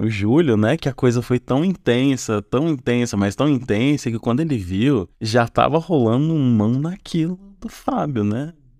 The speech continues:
E calma, gente, não é um conto erótico, né? Tudo que eu vou contar aqui tem que ser contado e vocês já vão entender o porquê. <laughs> Eu sei que quando o Júlio menos percebeu, né, ele tava ajoelhado na frente do Fábio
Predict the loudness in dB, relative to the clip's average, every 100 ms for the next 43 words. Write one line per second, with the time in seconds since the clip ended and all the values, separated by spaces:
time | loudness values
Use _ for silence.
0 | -10 -8 4 6 6 2 0 0 0 0
1 | 2 4 4 2 -2 -2 -2 -2 -4 -4
2 | -2 0 0 0 -2 0 0 -2 _ _
3 | _ 0 2 0 0 -2 -2 -2 2 2
4 | 2 0 0 0 2 2 2 0 0 2
5 | 2 2 -2 0 -2 -4 -6 _ -10 -2
6 | -2 -2 _ _ _ _ 0 0 0 0
7 | 0 0 -8 _ _ -8 2 4 4 4
8 | 2 2 -2 -4 2 4 4 2 2 4
9 | 2 4 2 2 2 2 0 -2 -2 -4
10 | -2 0 0 0 -2 -2 -4 -2 -2 -2
11 | -2 -2 -4 -6 0 2 2 0 -2